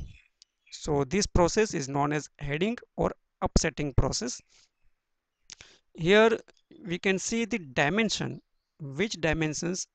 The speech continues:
are necessary. So if we consider diameter D of the bar, then the maximum length required for upsetting, that is L equal to three D. So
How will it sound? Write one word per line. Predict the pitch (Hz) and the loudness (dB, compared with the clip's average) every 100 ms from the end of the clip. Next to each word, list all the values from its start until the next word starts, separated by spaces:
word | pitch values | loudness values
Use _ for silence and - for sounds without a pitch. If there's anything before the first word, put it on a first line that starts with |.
| - | -4
are | 151 | -2
necessary. | 143 139 165 220 180 143 156 - - - | -2 -4 -4 -4 -4 -4 -6 -12 -20 -12
So | - 185 | -4 -2
if | 185 - | 0 2
we | 226 | 2
consider | - 185 214 196 208 214 - _ _ _ _ _ _ _ _ 151 135 | 2 -2 -2 0 2 2 -2 _ _ _ _ _ _ _ _ -10 0
diameter | 151 202 226 202 147 139 131 294 339 _ _ - 143 135 | 2 4 2 0 -2 -4 -6 -12 -20 _ _ -18 -14 -4
D | 208 226 - | -2 -2 0
of | 147 135 | -2 0
the | 160 | -2
bar, | 127 127 139 349 _ _ _ _ _ - | 0 -2 -2 -8 _ _ _ _ _ -8
then | 135 151 | -2 -2
the | 156 170 | 0 -2
maximum | 143 143 - 247 240 226 | -2 -4 -4 -2 -2 0
length | 175 175 190 165 | -2 -2 -2 -4
required | 143 - - 160 143 | -4 -4 0 0 0
for | - 165 165 | 0 0 0
upsetting, | - 180 - - 147 139 135 - _ _ _ - | -2 4 4 4 0 -6 -8 -14 _ _ _ -6
that | 156 151 | -4 0
is | 175 - _ - | -2 -4 _ -2
L | 180 196 | 0 2
equal | 165 - 147 139 | 0 -2 -4 -2
to | 151 156 - _ _ - - | -2 -4 -10 _ _ -14 -4
three | - 143 135 | -2 0 -2
D. | 135 110 _ _ | -6 -8 _ _
So | - | -6